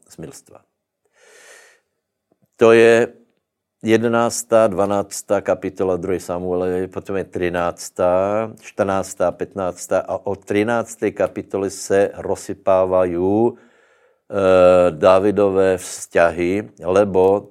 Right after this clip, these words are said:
Joab si ho prestal vážit, lebo všetko vedel, hej. Joab, Joab, Joab všetko vedel. Eh, zaranžoval smrt Uriáše. Pohrdal Dávidom.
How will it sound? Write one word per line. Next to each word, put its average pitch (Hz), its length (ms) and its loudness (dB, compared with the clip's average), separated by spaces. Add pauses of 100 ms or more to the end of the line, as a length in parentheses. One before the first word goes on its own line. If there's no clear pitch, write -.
Joab 113 400 2
si - 160 -6
ho 104 80 0
prestal 90 400 -4
vážit, 82 320 -4
lebo 90 200 -6
všetko - 280 -10
vedel, 95 320 -4 (160)
hej. 69 160 -20 (220)
Joab, 92 280 -6
Joab, 98 280 -4 (160)
Joab 95 340 -4
všetko 107 280 -6
vedel. 90 420 -6 (340)
Eh, 87 300 -6
zaranžoval 95 580 2
smrt 92 360 -6
Uriáše. 90 520 -6 (720)
Pohrdal 98 420 2
Dávidom. 85 540 0